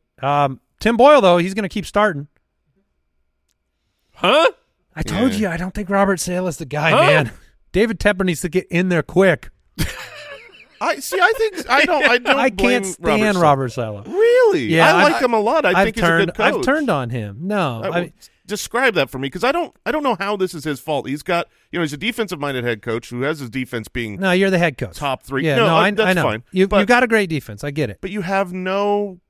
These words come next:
Speaker 3: quarterback. You've been given no quarterback. The, the general manager needs to be fired here for not going out and trading for a Josh Dobbs or a,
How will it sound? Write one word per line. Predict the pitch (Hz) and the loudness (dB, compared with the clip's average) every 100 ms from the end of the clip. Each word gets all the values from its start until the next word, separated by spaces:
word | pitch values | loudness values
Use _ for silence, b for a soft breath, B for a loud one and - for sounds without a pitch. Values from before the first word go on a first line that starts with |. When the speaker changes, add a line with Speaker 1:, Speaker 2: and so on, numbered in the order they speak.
| _ | _
Speaker 3:
quarterback. | - 240 294 208 160 | -10 -6 -2 -2 -4
You've | 180 | -6
been | 180 190 | -4 -4
given | 180 254 285 | -4 -4 -2
no | 175 139 | -4 -6
quarterback. | 147 131 120 127 123 | -6 -6 -2 -4 -2
The, | 160 | -4
the | 156 175 | -2 -4
general | 113 143 277 330 175 | -2 -2 0 0 -2
manager | 170 302 240 127 123 123 - _ _ _ | -2 -2 -4 -4 -4 -6 -10 _ _ _
needs | 151 196 180 - | -8 -8 -8 -10
to | 180 | -8
be | 170 | -8
fired | - 240 339 151 | -6 -4 -4 -6
here | 147 | -8
for | 143 156 | -8 -6
not | 185 196 | -6 -6
going | 196 190 180 | -6 -6 -4
out | 220 165 | -6 -6
and | 156 | -10
trading | 185 240 | -12 -14
for | 190 135 | -8 -4
a | 120 | -4
Josh | 95 131 127 - | -4 -6 -6 -6
Dobbs | 127 117 101 113 | -4 -4 -6 -6
or | 117 | -6
a, | 110 | -6